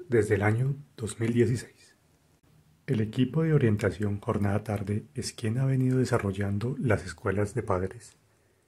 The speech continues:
Las orientadoras Angie Ramírez, Mónica San Juan y Aire Correa continuarán liderando este espacio. Sin embargo, para el año dos mil veintiuno llegan nuevos retos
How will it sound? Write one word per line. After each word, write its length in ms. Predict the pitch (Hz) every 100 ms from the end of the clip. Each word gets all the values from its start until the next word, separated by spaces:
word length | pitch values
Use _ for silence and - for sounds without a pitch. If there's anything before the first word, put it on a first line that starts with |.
| _
Las 180 | - 101
orientadoras 680 | 110 104 98 101 110 131 - _ _ -
Angie 280 | 120 127 143
Ramírez, 580 | 123 101 - - - _
Mónica 360 | - 104 107 104
San 180 | 107 95
Juan 280 | 107 98 101 _ _
y 60 | 98
Aire 260 | 92 101 101
Correa 400 | 117 110 123 - _ _ _ _
continuarán 760 | - 98 - 101 90 98 113 120
liderando 600 | 127 104 101 104 117 117 -
este 300 | 107 - 104
espacio. 400 | - - - _ _ _ _ _ _ _ _ _ _ - _ _
Sin 220 | - 135 160
embargo, 440 | 151 113 - 139 - - -
para 180 | 117 101
el 100 | 98
año 200 | 101 117
dos 140 | 110
mil 120 | 104 98
veintiuno 500 | 110 110 113 110 135 _ _
llegan 260 | 113 101 101
nuevos 400 | 104 110 117 -
retos 400 | 123 143 139